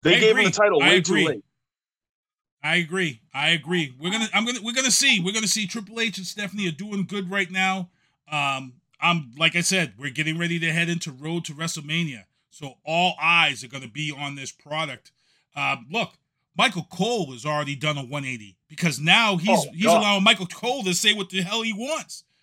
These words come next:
Speaker 2: There's
Speaker 1: Yep.
Speaker 2: no banned words. Michael Cole can be like, "Okay,
Speaker 1: They can
Speaker 2: Michael
Speaker 1: say
Speaker 2: Cole is already
Speaker 1: wrestling
Speaker 2: killing
Speaker 1: now.
Speaker 2: it."
Speaker 1: <laughs> They can say wrestling. They can say belt.
Speaker 2: Yeah.
Speaker 1: It, it's, uh, those things never made sense to me either. I'm like,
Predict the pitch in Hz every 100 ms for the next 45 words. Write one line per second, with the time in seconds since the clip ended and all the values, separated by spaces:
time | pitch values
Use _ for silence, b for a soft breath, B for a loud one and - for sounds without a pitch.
0 | _ - 160 139 156 180 165 214 226 175
1 | 214 254 170 - b - 180 214 180 -
2 | 220 226 220 190 175 165 208 190 180 -
3 | _ _ _ _ - 214 180 - 214 262
4 | - 269 240 285 208 208 277 226 175 170
5 | 165 104 - _ _ _ _ _ _ 254
6 | - 269 262 220 247 247 233 277 254 -
7 | 226 196 131 104 B B B - _ -
8 | 208 254 233 262 247 151 247 233 185 -
9 | 139 143 139 - _ _ _ _ _ _
10 | _ _ - 175 190 208 - - _ -
11 | 180 156 131 277 - 226 160 160 175 175
12 | 180 156 185 170 - 127 101 104 104